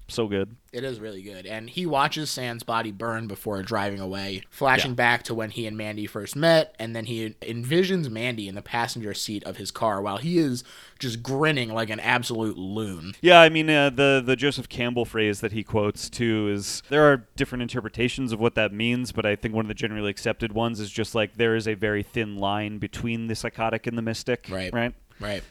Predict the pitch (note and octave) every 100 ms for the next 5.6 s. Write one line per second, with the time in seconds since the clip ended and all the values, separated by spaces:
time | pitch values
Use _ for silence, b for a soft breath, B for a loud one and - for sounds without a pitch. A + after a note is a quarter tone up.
0 | - G#2 G2+ F#2+ F#2 F#2 F#2+ - G2 F#2+
1 | F#2+ F#2 F#2 F#2 F#2 F2+ C3+ - _ -
2 | - - B2+ G#2+ G2+ A2 G#2 G#2 F#2+ -
3 | - A#2+ A2 G#2+ - A2 G2+ G#2 G2+ -
4 | - G#2 G2+ - G#2 G#2 G#2+ G#2 G#2 A2
5 | G#2+ G#2 G#2+ G#2+ G#2+ A2+